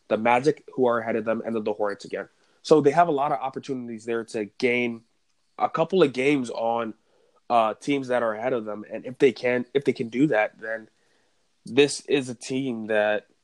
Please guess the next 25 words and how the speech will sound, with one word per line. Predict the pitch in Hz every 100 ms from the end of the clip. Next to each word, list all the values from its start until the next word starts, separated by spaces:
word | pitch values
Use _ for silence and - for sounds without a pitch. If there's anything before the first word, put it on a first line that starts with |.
| - - _ _
will | - 131 120
make | 135 131
the | -
playoffs, | 104 139 117 95 - 104
get | 123 - 127
that | 117 -
eight | 110 -
seed. | 110 107
They'll | 110 110
lose | 131 143 127 -
to | 139 127 - - _ -
the |
Bucks, | 107 127 - - - _ _ _
but | - 185
you | 254
have | 254 285
some | 220
optimism | 233 - 175 127 120 107
there. | 107 101 _ _ _ _
We | - 127 143
were | 143 139
the | 131 160
eighth | 185 -
seed. | 170 160 160 156
Uh, | - 139 131 120